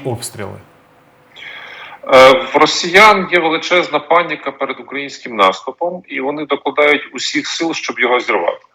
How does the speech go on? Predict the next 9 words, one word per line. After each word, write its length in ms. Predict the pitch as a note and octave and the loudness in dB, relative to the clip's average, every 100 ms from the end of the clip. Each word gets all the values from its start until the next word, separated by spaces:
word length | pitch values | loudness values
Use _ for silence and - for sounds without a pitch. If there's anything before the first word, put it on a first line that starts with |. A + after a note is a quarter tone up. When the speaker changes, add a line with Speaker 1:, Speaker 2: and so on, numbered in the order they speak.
| _ _ - - - - - | _ _ -20 -20 -20 -20 0
Speaker 2:
Е, 200 | C3 C#3 | 6 6
обстріли 640 | D3 F#3 F#3+ - F3+ F3 | 6 0 -8 -10 -10 -8
Києва, 560 | F3+ - G#3 G3 F3 E3+ | -10 -10 -10 -8 -8 -8
вони 240 | D#3+ D#3 | -8 -12
мають 800 | D#3 E3 E3 D#3 B3 - - - - | -12 -10 -6 -8 -10 -18 -20 -16 -12
перед 180 | F3 | -12
собою 500 | - D#3 C#3 D#3 C#3+ | -12 -16 -8 -6 -6
дві 240 | B2+ A#2 C3 | -6 -6 -6
цілі. 440 | - - E2+ - | -8 -14 -14 -18